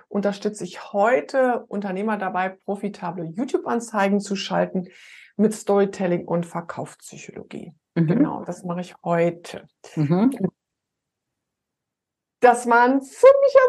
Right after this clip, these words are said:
Speaker 1: Weg von
Speaker 2: <laughs>
Speaker 1: der Journalistenstube zu dem, was ich jetzt mache.
Speaker 2: Allerdings ist ja doch nochmal was anderes. Also gut, Story ist vielleicht noch so ein bisschen geblieben, <laughs> Geschichten erzählen, aber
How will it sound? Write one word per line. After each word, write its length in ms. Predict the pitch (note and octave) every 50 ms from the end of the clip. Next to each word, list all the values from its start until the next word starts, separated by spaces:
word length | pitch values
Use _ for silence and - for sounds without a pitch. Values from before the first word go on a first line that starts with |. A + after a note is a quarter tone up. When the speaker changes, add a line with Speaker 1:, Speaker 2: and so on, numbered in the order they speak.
| A#4 G4
Speaker 1:
Weg 460 | F#4 - C5 A4 G3 F#3+ F#3+ - -
von 160 | - - E3+ -
Speaker 2:
<laughs> 1040 | G#3 G3+ G3 F3+ F3 E3+ D#3 F3 E3+ C3+ F3+ E3+ - - - _ _ _ - - -
Speaker 1:
der 680 | B3 A#3 A3 G#3 G#3 G#3 G3 G#3 G#3+ G#3 G3 G3 G3 F3
Journalistenstube 1300 | F3 G#3 G#3 G3+ G3+ F#3+ F#3+ G3 F#3 - - F#3+ F3+ - - - G3+ F#3 E3 E3+ F3 E3 D#3+ D#3+ - -
zu 380 | - - F3 E3+ D#3+ D#3+ D#3+
dem, 240 | D#3+ E3 E3 D#3 -
was 160 | - - -
ich 80 | E3+ -
jetzt 220 | - - - -
mache. 220 | - - - - - _ _ _ -
Speaker 2:
Allerdings 580 | D#3 D3 D#3+ G3 A3 B3 A#3 F3 D3+ - -
ist 200 | E3+ D#3+ E3+ -
ja 100 | G3 F#3+
doch 220 | F#3 - G3+ G3 A#3
nochmal 280 | A3 G3+ G3 G#3 G#3+
was 160 | G#3+ G#3+ G#3+
anderes. 480 | - - F3+ E3+ D#3 D3 - - E3 -
Also 360 | - - F3 F3 F3 F3 E3
gut, 280 | F3 F#3+ G#3 F#3 - F#3+ E3 F3+ F3+ F3
Story 480 | - - - G3 F3+ F#3 G3+ G3+ G3
ist 140 | G3 G3 G3
vielleicht 280 | - F#3+ F3+ F3 F3+ -
noch 80 | F#3
so 100 | F3 -
ein 60 | F#3 D#3+
bisschen 260 | F3+ F3+ - G#3+ G3
geblieben, 680 | G3+ F#3 - A3+ C4+ C#4+ D#4+ - D4 A3 - - -
<laughs> 40 | - _ _ _ _ -
Geschichten 520 | A3 - - C4+ C#4 C4+ - - - A#3
erzählen, 540 | G#3 G3+ G3+ - - - A#3 A3 A#3+ D#4 E4 - - - - - - C4 G#3+
aber 420 | - G#3+ F#3+ G3 G3+ G3 G3 G3